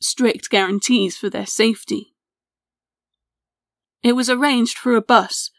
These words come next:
to transfer the Palestinians and their hostages to two military helicopters, which would then take them to Fürstenfeldbruck,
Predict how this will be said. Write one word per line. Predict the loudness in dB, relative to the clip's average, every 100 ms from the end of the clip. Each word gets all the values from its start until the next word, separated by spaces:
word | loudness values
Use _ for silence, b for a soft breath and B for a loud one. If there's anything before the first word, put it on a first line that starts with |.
| _ _
to | -4
transfer | 2 2 2 0 0
the | 0
Palestinians | 0 0 0 4 4 4 0 2
and | 0
their | 0
hostages | -2 -2 -4 0 0 -2 -4
to | -6
two | 0 0 -2 -2
military | -2 0 -2 -4
helicopters, | 0 -2 0 -6 -6 -6 -8 -10 -20 _ _ _ _
which | -4 -4 -2
would | -2 0
then | 0 2 2
take | 4 2 2
them | -2 -2
to | -2
Fürstenfeldbruck, | 0 0 0 -2 0 2 2 2 -4 -4